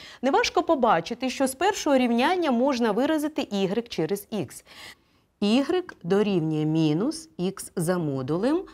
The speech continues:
Друге рівняння переписали. Х плюс y дорівнює два. Побудуємо графік першого рівняння. Y дорівнює мінус х за модулем. Оскільки ми знаємо, що вираз за модулем у нас невід'ємний, тобто більше або дорівнює нулю,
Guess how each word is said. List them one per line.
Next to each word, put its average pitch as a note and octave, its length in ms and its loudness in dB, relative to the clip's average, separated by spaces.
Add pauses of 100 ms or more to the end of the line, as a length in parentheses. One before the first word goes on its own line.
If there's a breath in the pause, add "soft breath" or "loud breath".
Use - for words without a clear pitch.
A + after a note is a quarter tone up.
Друге C4+ 360 2
рівняння D#4 520 2
переписали. D3+ 840 -4 (120)
Х - 220 -4
плюс C#3+ 300 -8
y D4+ 260 -2
дорівнює E3 640 -4
два. B2+ 300 -12 (760)
Побудуємо A3 500 2
графік A3+ 520 0
першого F3 380 -4
рівняння. C#3 540 -6 (120)
Y C#3+ 460 -4
дорівнює A#3+ 640 -4
мінус F#3 540 -6
х E3+ 320 -10
за D#3+ 160 -10
модулем. D3+ 520 -12 (400 loud breath)
Оскільки F4+ 460 -4
ми D4 160 -2
знаємо, E3+ 500 -2
що G#3 220 -4
вираз A3+ 540 -2
за E3+ 200 -6
модулем F3+ 600 -4
у F#3+ 80 -8
нас G3 300 -4
невід'ємний, D#3 760 -4
тобто F#3 320 -8
більше A#3 360 -6
або D3+ 140 -6
дорівнює E3+ 460 -6
нулю, D3 460 -8